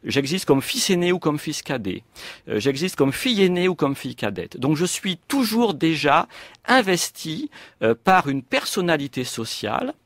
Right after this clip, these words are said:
Euh, l'individualisation vient ensuite. Par exemple, bien sûr, je dois m'individualiser pour passer du rôle de fils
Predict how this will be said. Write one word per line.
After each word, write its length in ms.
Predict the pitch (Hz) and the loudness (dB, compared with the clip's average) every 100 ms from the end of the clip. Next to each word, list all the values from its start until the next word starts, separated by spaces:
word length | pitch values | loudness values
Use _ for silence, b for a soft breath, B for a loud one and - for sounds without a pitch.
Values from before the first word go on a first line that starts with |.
| - | -6
Euh, 1160 | 110 - 50 50 - 50 50 50 50 50 50 - - B B | -4 -2 -4 -4 -4 -4 -4 -4 -4 -6 -8 -10 -12 B B
l'individualisation 1120 | 123 240 240 190 165 170 165 151 151 - 151 | 2 2 2 -2 2 4 4 2 0 0 0
vient 200 | 131 180 | 0 -2
ensuite. 520 | 165 139 - - - _ _ _ _ _ - | -2 -4 -8 -16 -20 _ _ _ _ _ -12
Par 140 | 87 | -10
exemple, 400 | 90 113 139 92 | -4 -2 -2 -4
bien 140 | 95 | -6
sûr, 200 | 98 147 | -2 -2
je 80 | 120 | -2
dois 220 | 101 131 | 2 4
m'individualiser 880 | 127 117 110 110 107 110 113 117 170 | 4 2 0 0 2 4 2 2 0
pour 180 | 110 90 | 0 2
passer 300 | 120 - 127 | 2 2 0
du 120 | 110 | 2
rôle 240 | 110 110 | 4 4
de 120 | 101 107 | 2 -4
fils 420 | - 160 247 | -4 -4 -4